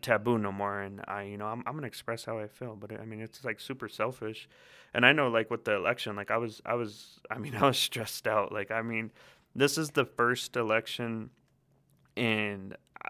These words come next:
I mean, I've, I've always, I don't know why, I've always been, like, so interested in elections, and I remember, like, uh, like, Bush running and Al Gore, and I, like,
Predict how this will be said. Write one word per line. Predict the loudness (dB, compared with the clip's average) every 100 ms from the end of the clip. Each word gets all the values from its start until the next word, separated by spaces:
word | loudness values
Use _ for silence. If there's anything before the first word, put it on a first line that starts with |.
| 4
I | 4
mean, | 6
I've, | 4 2 4
I've | 4 8
always, | 8 8 4
I | 0
don't | 0
know | -2
why, | 0 0 0
I've | 2
always | 2 2 -2
been, | -6
like, | -6 -4
so | -4
interested | -4 -4 -6 -2 -2
in | -4
elections, | -2 -2 -2 -6 -6 -6 -8
and | -8
I | -8
remember, | -8 -8 -10 -6 -6
like, | -4 -8 -10 -20 -20 -20 -20 _
uh, | 4 6 4
like, | 0 6
Bush | 6 6 2
running | 0 0 0 -2 -4
and | -6
Al | -4 -4
Gore, | 0 4 4 4 4 2
and | -2
I, |
like, | -10 -14